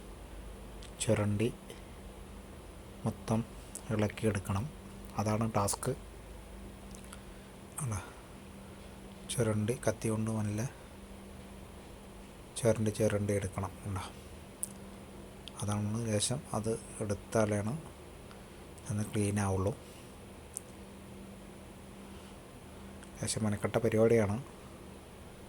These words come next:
എന്നാലും നല്ലൊരു മെഡിസിനാണ്. വയറിനെല്ലാം ഒരു ഔഷധമുള്ളൊരു മാംസമാണ്.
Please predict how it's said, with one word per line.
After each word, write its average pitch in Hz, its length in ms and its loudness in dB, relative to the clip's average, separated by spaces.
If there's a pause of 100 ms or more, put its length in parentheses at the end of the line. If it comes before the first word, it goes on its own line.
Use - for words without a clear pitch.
(800)
എന്നാലും 101 400 2
നല്ലൊരു 110 400 4 (1300)
മെഡിസിനാണ്. 110 600 6 (1700)
വയറിനെല്ലാം 107 640 6 (880)
ഒരു 117 180 8
ഔഷധമുള്ളൊരു 110 640 6 (4000)
മാംസമാണ്. 104 540 2